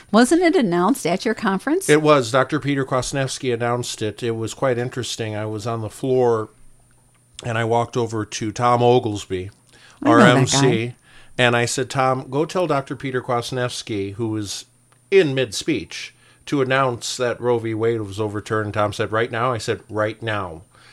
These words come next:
Speaker 2: And, uh, it was probably one of the most heartwarming scenes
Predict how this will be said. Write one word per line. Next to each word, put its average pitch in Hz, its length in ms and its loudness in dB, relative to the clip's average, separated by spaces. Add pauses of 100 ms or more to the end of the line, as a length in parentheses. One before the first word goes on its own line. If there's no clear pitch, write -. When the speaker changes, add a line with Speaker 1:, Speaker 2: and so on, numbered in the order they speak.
(160)
Speaker 2:
And, 110 440 -2
uh, 107 200 -2
it 107 80 -4
was 107 160 -6
probably 120 500 0
one 110 220 -6
of 107 80 -6
the 107 60 -8
most 104 280 -10
heartwarming 113 680 -4
scenes 98 760 -12